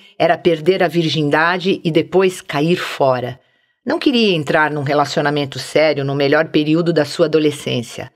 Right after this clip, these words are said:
"Sim, é o aniversário dela." "Quando?" Ele guardou o celular no bolso sem responder à mensagem.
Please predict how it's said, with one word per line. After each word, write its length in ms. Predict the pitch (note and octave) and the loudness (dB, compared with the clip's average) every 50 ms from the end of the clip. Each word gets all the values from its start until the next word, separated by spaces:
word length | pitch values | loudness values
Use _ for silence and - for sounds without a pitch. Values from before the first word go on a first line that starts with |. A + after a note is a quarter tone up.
| _ _ _ _ _ | _ _ _ _ _
"Sim, 500 | - - - - C#4+ C#4+ A#3 D3 G#2+ - _ _ _ _ _ | -18 -8 -4 -2 0 0 0 0 -2 -6 _ _ _ _ _
é 120 | - B2 C3 | 0 0 2
o 40 | |
aniversário 600 | D#3 G3 A#3+ A3 G#3 F#3+ - - F#3 D#3 D3+ D#3 D3+ | 2 2 0 0 0 -2 -2 -2 -2 0 0 0 0
dela." 500 | C#3 C#3 C3 A#2+ A2+ - F#2+ F#2+ B2 - _ _ _ _ _ _ _ _ _ _ - | 2 2 0 0 0 -2 -4 -6 -8 -14 _ _ _ _ _ _ _ _ _ _ -6
"Quando?" 560 | - - F#3+ F3+ D#3+ C#3 B2 B2+ C3 C3+ - _ _ _ _ _ - | -2 0 0 0 0 -2 -4 -4 -6 -10 -12 _ _ _ _ _ -2
Ele 160 | F3 F#3 B3+ | 0 0 2
guardou 320 | G3+ G#3+ G3+ F3 E3 F3 | 2 0 0 2 2 0
o 40 | F3 | 0
celular 460 | E3+ - E3 D3 D3 D3 C#3+ C#3+ C#3+ | 0 0 0 0 2 2 2 2 0
no 120 | C#3 C#3 C3+ | -2 -4 -2
bolso 360 | C3 C#3+ D3+ D#3 C#3+ - - | 0 2 2 2 0 -4 -8
sem 220 | - - G3 G3 | -6 -2 0 0
responder 500 | G3 G#3+ G3+ - - E3+ D#3+ D3 D#3+ E3 | 2 0 -2 -2 -4 -4 0 0 0 0
à 60 | E3 D#3 | 0 -2
mensagem. 680 | D3+ D3+ D3 - - D3 B2+ B2 B2+ - B2+ A#2+ B2 | -4 -4 -4 -4 -2 -2 0 0 -2 -4 -6 -8 -8